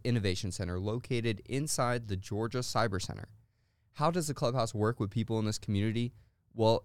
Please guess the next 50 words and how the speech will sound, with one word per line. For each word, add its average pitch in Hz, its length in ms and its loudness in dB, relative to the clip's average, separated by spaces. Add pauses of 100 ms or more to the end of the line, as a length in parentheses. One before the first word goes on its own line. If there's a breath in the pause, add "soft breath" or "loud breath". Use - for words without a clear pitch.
(120)
if 117 120 -8
you're 127 100 2
looking 170 300 -2
for 139 160 2
an 107 140 0 (120)
inexpensive 139 640 0
place 113 240 0
to 107 80 2
work, 92 380 2
the 101 80 -6
Clubhouse 156 420 0
has 113 160 2
memberships 104 640 -2
starting 131 380 -2
at - 140 -4
less 117 340 -2 (100)
than 104 180 -2
fifty 151 380 -6
dollars 120 340 2
a 104 40 0
month 87 300 -2 (340 soft breath)
where 107 120 -2
you 127 60 -2
can 135 140 -2
get 120 120 2
a 101 80 2
desk 110 480 -2 (360 soft breath)
and 151 280 0
access 131 460 -2
to 104 160 -2
a 92 60 -2
conference 117 560 -2
room 87 260 -2 (260 soft breath)
within 127 720 -2 (100)
the 101 140 0
Georgia 101 360 0
Cyber 95 360 0
Center. 85 360 -4 (520)
And 123 80 2
if 127 80 0
you're 135 80 2
trying 139 200 2
to 151 60 -2
grow 139 140 4
a 117 40 2
business, 117 520 2 (120)
their 117 140 4
Make 131 240 2
Startups 135 520 0
program 98 460 2